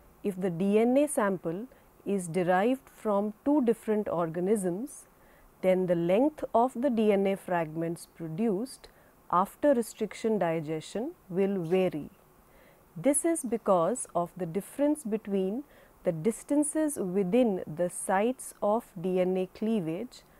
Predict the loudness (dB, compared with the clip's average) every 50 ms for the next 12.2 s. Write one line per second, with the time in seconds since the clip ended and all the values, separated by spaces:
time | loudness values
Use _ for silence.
0 | -20 -20 _ _ -2 0 2 2 2 2 0 0 -4 -6 -2 -4 -6 -4 -4 -8
1 | -6 -4 -4 -2 0 -2 -2 -2 -10 -10 -10 -8 -10 -10 -10 -10 -10 -10 -10 -10
2 | -8 -6 -6 -6 -6 -2 -2 -2 -2 0 -2 -2 -2 -2 -2 -4 -6 -8 -8 -12
3 | -10 -10 -10 -12 -14 -16 -20 -20 -20 -20 -20 -20 _ _ _ _ _ _ _ _
4 | _ _ -20 _ _ -4 -4 -4 -2 -2 0 0 2 2 4 4 4 4 2 2
5 | 0 0 0 0 0 0 0 -2 0 0 2 2 0 -2 -4 -4 -2 -2 0 0
6 | 0 -4 -6 -6 -6 -6 -8 -12 -20 _ _ _ -20 _ _ _ -2 0 2 4
7 | 4 6 6 6 6 4 2 4 2 2 4 4 4 4 4 4 4 4 2 0
8 | 0 0 -6 _ 0 0 0 0 0 -2 -2 -2 -2 -6 -8 -12 -18 -18 -20 _
9 | _ _ _ _ _ _ 0 0 2 2 2 2 2 0 2 2 2 2 2 2
10 | 0 -2 -6 -18 -20 -10 _ -4 -2 0 -2 -2 -4 -4 -2 -2 -2 -2 -2 -6
11 | -4 -2 -2 -2 -2 -4 -8 -16 -16 -8 _ -6 -6 -6 -8 -10 -8 -6 -6 -6
12 | -6 -10 -18 -20